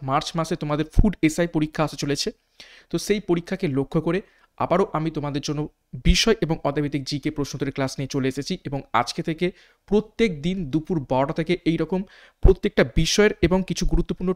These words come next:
টপিক নিয়ে আমি তোমাদের প্রশ্নোত্তর নিয়ে চলে আসব। তো আজকে আমরা করব ভারতের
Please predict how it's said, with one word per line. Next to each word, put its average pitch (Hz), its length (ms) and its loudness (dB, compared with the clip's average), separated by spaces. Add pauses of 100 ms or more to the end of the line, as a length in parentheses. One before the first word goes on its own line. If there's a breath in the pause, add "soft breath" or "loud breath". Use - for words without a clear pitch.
(120)
টপিক 160 380 -2
নিয়ে 147 200 -4 (100)
আমি 147 180 -6
তোমাদের 147 300 -4 (320 soft breath)
প্রশ্নোত্তর 156 500 -2
নিয়ে 160 120 -2 (400)
চলে 147 220 4
আসব। 143 220 0 (320)
তো 165 60 -2 (120)
আজকে 135 260 -2
আমরা 175 180 -2
করব 175 200 -4
ভারতের 156 300 -4